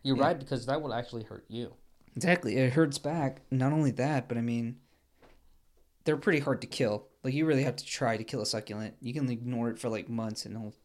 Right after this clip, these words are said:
Speaker 2: be okay. If it gets, like, the slightest of moisture, it'll be okay.
Speaker 1: Right, and then you have, like,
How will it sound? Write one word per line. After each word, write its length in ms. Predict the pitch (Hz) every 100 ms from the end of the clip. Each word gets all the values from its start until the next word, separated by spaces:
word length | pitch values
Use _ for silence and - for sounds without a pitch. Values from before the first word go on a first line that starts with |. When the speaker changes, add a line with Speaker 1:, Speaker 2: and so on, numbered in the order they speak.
| -
Speaker 2:
be 140 | 117 107
okay. 500 | 110 - 107 139 - _ _ _ _ _ _ _ _ _ _ _
If 80 | -
it 40 |
gets, 220 | 135 135 135
like, 260 | 110 135
the 100 | 123
slightest 540 | - - 110 107 113 110
of 60 |
moisture, 460 | 110 95 - - 76
it'll 120 | -
be 180 | - -
okay. 400 | - - 131 - _ _ -
Speaker 1:
Right, 220 | 139 139
and 140 | 135
then 120 | 139
you 80 | 135
have, 240 | 131 127 120
like, 340 | 110 107 -